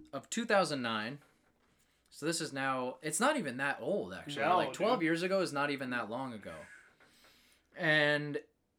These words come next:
Speaker 2: Yeah, I thought mine was recent, but
Speaker 1: Yeah,
Speaker 2: yours is
Speaker 1: yeah,
Speaker 2: more recent
Speaker 1: yeah.
Speaker 2: than mine.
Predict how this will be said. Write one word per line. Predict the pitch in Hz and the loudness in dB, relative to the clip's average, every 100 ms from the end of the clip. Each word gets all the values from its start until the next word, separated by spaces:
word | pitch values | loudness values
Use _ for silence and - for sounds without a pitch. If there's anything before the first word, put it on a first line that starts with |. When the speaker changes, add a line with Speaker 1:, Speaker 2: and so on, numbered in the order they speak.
| _ | _
Speaker 2:
Yeah, | 151 156 | 0 0
I | |
thought | - 175 - | 2 2 2
mine | 139 185 151 | -2 0 -2
was | 131 | -6
recent, | 135 143 135 143 139 123 | -8 -8 -8 -10 -12 -12
but | 117 - _ _ | -14 -16 _ _
Speaker 1:
Yeah, | 165 180 | 4 6
Speaker 2:
yours | 147 | 6
is | 147 | 6
Speaker 1:
yeah, | 160 127 | 4 4
Speaker 2:
more | 160 | 4
recent | 151 151 170 | 4 0 2
Speaker 1:
yeah. | 185 143 | 4 4
Speaker 2:
than | 151 | 2
mine. | 135 | -2